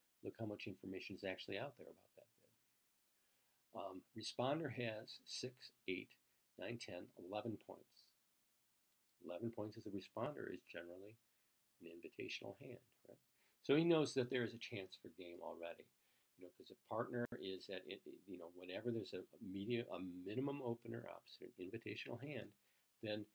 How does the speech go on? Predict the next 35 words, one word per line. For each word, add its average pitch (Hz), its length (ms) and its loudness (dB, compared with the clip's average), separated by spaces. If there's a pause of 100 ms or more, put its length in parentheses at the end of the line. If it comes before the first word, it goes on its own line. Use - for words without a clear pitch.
(200)
it's 117 160 -4
a 104 40 4
maybe 120 380 2
hand. - 140 -14 (220)
Maybe 110 260 -2
we 113 80 0
got 110 220 -4
may-, 104 180 -6 (240)
game, 104 240 -6
maybe 98 240 -6
we 95 80 -10
don't, 80 160 -8 (100)
right? 85 220 -12
But 95 100 -2
he 95 60 4
knows 110 320 2
game 101 240 0
isn't, 101 320 0 (160)
is 120 320 4
possible. 98 460 -4
He's - 140 -14
always 80 240 -6
asking 104 280 -6
himself, - 240 -20 (140)
"Is - 120 -20
game 87 120 -4 (100)
possible?" 101 380 -8
Sure 151 320 -2
is. - 240 -8 (560)
So 139 100 0
what 170 160 4
does 151 140 -2
he 165 80 2
bid? 120 240 2
Of - 200 -16